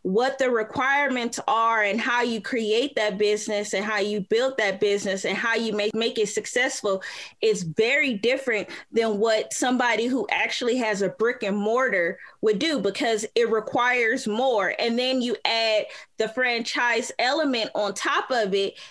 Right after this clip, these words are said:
the standard is completely different. So if you can talk about that, because I know you mentioned that you were in education and you actually ran a school,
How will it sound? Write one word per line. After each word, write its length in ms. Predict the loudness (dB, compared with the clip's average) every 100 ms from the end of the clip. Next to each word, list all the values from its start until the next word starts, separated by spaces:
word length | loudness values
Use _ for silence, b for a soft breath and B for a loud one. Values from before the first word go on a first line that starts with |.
| B
the 100 | -2
standard 560 | 0 -2 0 0 0 0
is 160 | -2
completely 560 | -2 -4 -2 -2 -2 -2
different. 520 | 0 -2 0 -4 -6 -10 B B
So 280 | -2 0 0
if 180 | 0 0
you 200 | -2 0
can 220 | 0 0
talk 420 | -4 -2 0 0
about 420 | -2 -2 0 0 0
that, 200 | -2 0
because 260 | -2 -2
I 120 | 0
know 380 | 0 0 0 0
you 220 | -2 -2
mentioned 460 | -2 -2 -2 -2 0
that 200 | -2 -2
you 100 | -2
were 100 | 0
in 120 | 0
education 840 | -2 -2 -4 -2 -2 -2 0 0 -2 B B B
and 420 | -2 -2 0 -2
you 160 | -2 0
actually 420 | 0 -2 -2 0
ran 320 | 0 0 0
a 60 | -2
school, 720 | -4 -4 -2 2 2 0